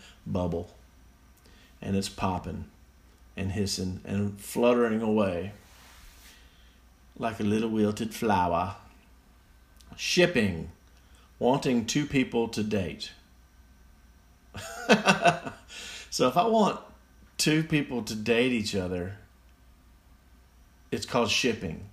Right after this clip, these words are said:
That doesn't make any sense at all. Well, here's some acronyms. jomo, joy of missing out.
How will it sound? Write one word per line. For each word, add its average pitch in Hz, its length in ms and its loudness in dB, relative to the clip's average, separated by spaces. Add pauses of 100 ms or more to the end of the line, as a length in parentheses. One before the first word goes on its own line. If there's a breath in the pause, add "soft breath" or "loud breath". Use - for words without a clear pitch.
(180)
That 160 140 -2
doesn't 147 340 -4
make 151 200 -2
any 135 220 2
sense 120 360 2
at 110 80 -2
all. 98 380 -2 (680 loud breath)
Well, 123 120 -2
here's 160 160 2
some 139 80 0
acronyms. 101 720 -2
jomo, 117 640 2 (300)
joy 113 400 2
of 101 240 -2
missing 107 380 2
out. 95 360 -2